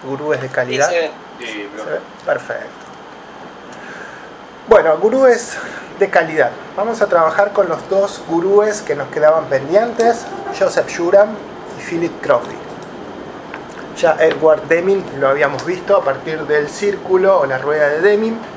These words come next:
Speaker 1: o ciclo P D C A. Ahora vamos a retomar a estos dos que nos quedaban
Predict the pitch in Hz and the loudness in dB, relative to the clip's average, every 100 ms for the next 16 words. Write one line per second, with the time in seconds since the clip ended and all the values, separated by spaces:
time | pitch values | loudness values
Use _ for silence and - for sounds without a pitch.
0 | - 135 135 - 139 151 139 131 135 - | -6 -4 -4 -8 -4 -4 -4 -6 -6 0
1 | 170 220 - - - - - - - - | 2 2 -2 -16 -18 -18 -18 -16 -16 -16
2 | - - 160 165 160 151 147 139 135 135 | -16 -2 2 4 4 2 -2 0 0 0
3 | 139 147 151 - - - - - - - | 0 2 0 -4 -18 -18 -18 -18 -20 -10
4 | - - 139 127 135 131 131 - 131 131 | -10 -6 -6 -4 -8 -8 -10 -4 0 0
5 | 135 | 0